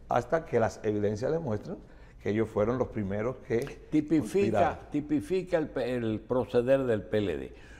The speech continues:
Speaker 2: No hizo lo que tenía que hacer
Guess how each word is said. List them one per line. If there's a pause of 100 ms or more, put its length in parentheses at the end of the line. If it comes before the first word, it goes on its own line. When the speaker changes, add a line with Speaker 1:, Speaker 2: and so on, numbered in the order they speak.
(120)
Speaker 2:
No
hizo
lo
que
tenía
que
hacer